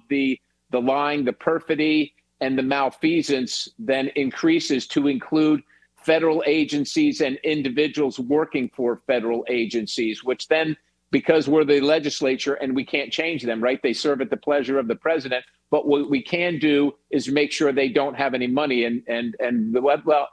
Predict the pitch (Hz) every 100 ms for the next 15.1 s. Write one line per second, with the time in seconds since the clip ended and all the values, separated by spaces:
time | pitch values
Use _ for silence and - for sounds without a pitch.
0 | _ 139 147 170 160 165 143 123 156 143
1 | 135 120 143 151 147 - 165 156 - -
2 | - _ _ - 156 143 139 135 127 127
3 | 135 - 131 139 135 127 135 135 123 135
4 | 131 127 123 123 117 160 156 139 120 113
5 | 113 - 123 139 147 - 156 - 135 127
6 | 117 143 - - 143 - 123 131 - 135
7 | 131 123 143 131 - _ - 160 143 135
8 | 123 110 - 135 123 127 127 123 101 127
9 | 113 - 127 175 175 165 - _ _ -
10 | 139 - 139 135 - 120 123 - 156 147
11 | 139 - 135 135 - 123 113 - 143 143
12 | 135 131 - 139 131 123 117 143 131 123
13 | 123 123 127 147 127 127 123 113 120 117
14 | 120 131 113 - 107 98 139 143 147 139
15 | 135